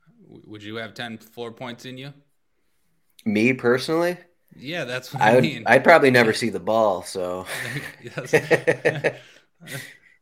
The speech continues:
Speaker 2: Yeah.
Speaker 1: I'm just, I'm just saying, like, sometimes it doesn't matter how much you need to push if you're playing against a superior opponent.
Speaker 2: Yeah.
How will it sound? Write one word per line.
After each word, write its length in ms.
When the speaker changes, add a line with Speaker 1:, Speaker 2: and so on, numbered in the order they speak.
Speaker 2:
Yeah. 440
Speaker 1:
I'm 80
just, 200
I'm 180
just 240
saying, 240
like, 260
sometimes 480
it 120
doesn't 300
matter 480
how 100
much 320
you 80
need 200
to 80
push 480
if 420
you're 160
playing 400
against 480
a 100
superior 640
opponent. 500
Speaker 2:
Yeah. 260